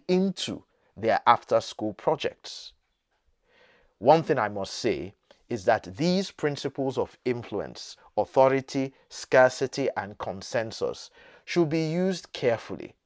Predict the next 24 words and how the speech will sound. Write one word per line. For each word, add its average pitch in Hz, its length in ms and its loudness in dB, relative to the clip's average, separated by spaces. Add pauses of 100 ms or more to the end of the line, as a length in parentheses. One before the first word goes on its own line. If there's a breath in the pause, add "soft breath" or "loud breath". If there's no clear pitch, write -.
(540 soft breath)
as 156 520 4 (140)
there 110 260 0
is 107 120 -4
a 113 120 0
very 214 560 4
thin 202 460 0
line 120 400 0 (280 soft breath)
between 151 460 -2
being 143 280 -2
a 104 80 -4
person 123 400 2
of 101 260 -6
influence, 202 600 0
which 139 160 -4
is 113 100 -6
what 117 160 4
I 98 100 4
want 113 300 -4
you 117 80 -8
to 92 140 -10
be, 131 380 -2 (540 soft breath)
and 170 220 8
being 208 380 2 (260)
arrogant, 143 720 6